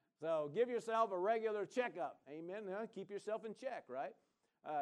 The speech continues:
you need firsthand evidence. Amen. I like this. You need firsthand evidence, not mere hearsay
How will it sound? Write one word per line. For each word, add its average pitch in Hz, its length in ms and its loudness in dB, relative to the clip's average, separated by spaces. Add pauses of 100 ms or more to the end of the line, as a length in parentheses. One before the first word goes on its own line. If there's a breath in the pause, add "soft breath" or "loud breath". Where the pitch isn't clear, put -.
you 170 100 -6
need 196 260 -4 (200)
firsthand 208 640 2
evidence. 190 380 -2 (300)
Amen. 185 220 -8
I 165 60 -2
like 175 260 2
this. 131 180 -12
You 190 60 -8
need 196 200 -2
firsthand 226 520 4
evidence, 175 460 2
not 185 260 0
mere 214 460 2 (320 soft breath)
hearsay 180 680 2